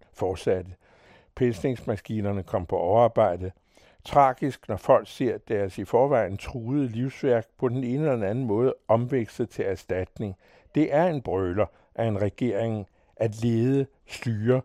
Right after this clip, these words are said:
uden lovgrundlag. I den grad selvfølgelig, at ingen åbenbart har tænkt på det. Måske mangler de et par eller flere gamle, erfarne folk i Frederiksens styre,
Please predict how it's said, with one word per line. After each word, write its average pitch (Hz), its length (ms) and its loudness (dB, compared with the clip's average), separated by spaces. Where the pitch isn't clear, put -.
uden 120 260 2
lovgrundlag. 98 760 0
I 120 80 -4
den 131 240 0
grad 104 240 0
selvfølgelig, 110 640 -2
at 110 180 0
ingen 120 260 -2
åbenbart 95 460 0
har 92 80 -8
tænkt - 340 -6
på 87 260 -8
det. 104 80 -12
Måske 151 360 4
mangler 120 400 2
de 123 180 0
et 113 100 -2
par 117 440 0
eller 85 260 -6
flere 110 580 -2
gamle, 98 500 0
erfarne 110 640 0
folk - 440 0
i 110 140 -6
Frederiksens - 840 -4
styre, 113 520 -4